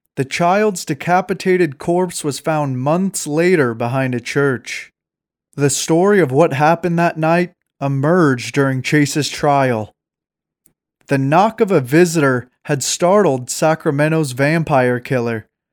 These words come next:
who took Ferreira's body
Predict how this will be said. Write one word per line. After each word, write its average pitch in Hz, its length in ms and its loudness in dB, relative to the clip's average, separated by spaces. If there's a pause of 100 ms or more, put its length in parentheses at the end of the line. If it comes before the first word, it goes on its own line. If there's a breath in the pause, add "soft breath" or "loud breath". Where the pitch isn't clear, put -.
(280)
who 151 120 -4
took 202 480 -4
Ferreira's 165 760 -2
body 160 560 0